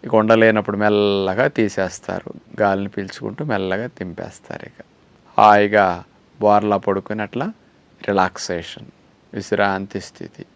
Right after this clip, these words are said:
నడుము నొప్పులు, మెడ నొప్పులు ఉన్నవారు రిలాక్స్ అయ్యాక మళ్ళా ఇంకోసారి రెండుసార్లు అట్లా రిపీట్ చేసుకోవడం చాలా మంచిదన్నమాట. కొంతమందికి మెడ నొప్పి, నడుము నొప్పి తీవ్రంగా ఉన్నవారు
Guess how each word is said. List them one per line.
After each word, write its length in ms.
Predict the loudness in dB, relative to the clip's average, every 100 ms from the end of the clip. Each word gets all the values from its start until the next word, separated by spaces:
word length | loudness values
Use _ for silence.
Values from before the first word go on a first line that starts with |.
| _ _ _ 2
నడుము 260 | 6 6
నొప్పులు, 340 | 6 6 6 6
మెడ 200 | 6 6
నొప్పులు 340 | 4 2 0
ఉన్నవారు 640 | 2 4 4 4 0 -4 -10 _ _ -4
రిలాక్స్ 440 | 4 6 6 8
అయ్యాక 280 | 8 8 6
మళ్ళా 460 | 4 4 4 6 8 6
ఇంకోసారి 500 | 6 4 6 8 6
రెండుసార్లు 440 | 4 2 0 0
అట్లా 220 | -2 -2
రిపీట్ 480 | -2 -2 -2 -4 0
చేసుకోవడం 560 | 0 0 -4 -4 -4 -10 _ _ _ _ _ 0
చాలా 320 | 4 6 4 0
మంచిదన్నమాట. 800 | -4 -8 -12 -18 -18 -20 -20 -20 _ _ _ _ _ _
కొంతమందికి 1000 | 4 4 4 2 2 0 2 2 2 -2 -2
మెడ 220 | 4 4
నొప్పి, 460 | 6 2 0 2 4
నడుము 320 | 6 6 6
నొప్పి 300 | 2 0 -2
తీవ్రంగా 680 | 0 4 4 4 2 4 6
ఉన్నవారు 760 | 6 4 4 6 6 4 -4